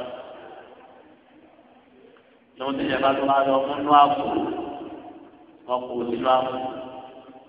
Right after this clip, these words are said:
Tó sì ti pé ní sọ́ọ̀bù yẹn, ó pé dé ká mẹ́ta, wọ́n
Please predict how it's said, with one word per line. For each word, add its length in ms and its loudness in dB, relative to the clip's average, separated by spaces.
Tó 80 0
sì 200 0
ti 160 -4
pé 180 -4
ní 180 -6
sọ́ọ̀bù 360 -2
yẹn, 220 -8
ó 120 -14
pé 160 -12
dé 160 -6
ká 160 -4
mẹ́ta, 360 -10
wọ́n 220 -4